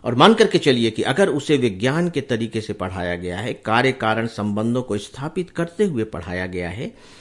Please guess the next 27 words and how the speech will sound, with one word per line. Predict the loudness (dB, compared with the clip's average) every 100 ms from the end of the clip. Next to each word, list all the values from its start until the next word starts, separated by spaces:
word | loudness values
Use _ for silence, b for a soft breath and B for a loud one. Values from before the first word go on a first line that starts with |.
| B B B B
एक | 8 10
एक | 8 6
घटना, | 0 2 4 6 6 4
एक | 4 4
एक | 2
वाक्य | 4 4 4 -2
के | -2
पीछे | -2 -2 2 2
जो | 2
तथ्य | 0 0 0 -2
छुपे | -4 -2 0
हुए | 2 2 2
हैं, | 0
उन | 0 -2
तथ्यों | 0 -4 -4 -4 -2
को | -2 0 2 0 -4
सामने | -2 2 4 4
लाने | 4 2 2 0
की | -2
कोशिश | -2 -4 -2 -6
की | -4 -4
गई | -2 -2
है, | -2 -6 -10 b b b b b b b b b 0
तो | 0
विषय | 0 -2 -4 -4
आपके | -6 -6
दिमाग | -4 -4